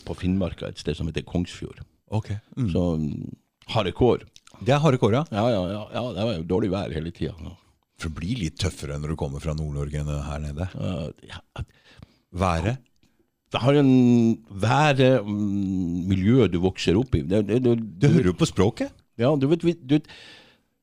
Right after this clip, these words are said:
Speaker 1: vi kjenner jo til i dag at, at kroppen utvikler et immunforsvar mot
Speaker 2: Ja.
Speaker 1: mikrober.
Speaker 2: Mm.
Speaker 1: Hvis du blir utsatt for det som barn. Hvis du ikke utsetter dine barn for noen ting, så blir de dårlige.
Speaker 2: Ja.
Speaker 1: Jeg er jo helt oppvist om at, at folk utvikler også et, et, et, eh,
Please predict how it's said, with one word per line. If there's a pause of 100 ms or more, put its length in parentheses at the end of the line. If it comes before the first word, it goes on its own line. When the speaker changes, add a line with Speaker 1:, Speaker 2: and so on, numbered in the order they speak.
(720)
Speaker 1:
vi
kjenner
jo
til
i
dag
at,
at
kroppen (100)
utvikler
et
immunforsvar (100)
mot
Speaker 2:
Ja. (180)
Speaker 1:
mikrober. (280)
Speaker 2:
Mm.
Speaker 1:
Hvis
du
blir
utsatt
for
det
som
barn.
Hvis
du
ikke
utsetter
dine
barn
for
noen
ting,
så
blir
de
dårlige. (180)
Speaker 2:
Ja. (1080)
Speaker 1:
Jeg
er
jo
helt
oppvist
om
at,
at
folk
utvikler
også
et,
et,
et,
eh,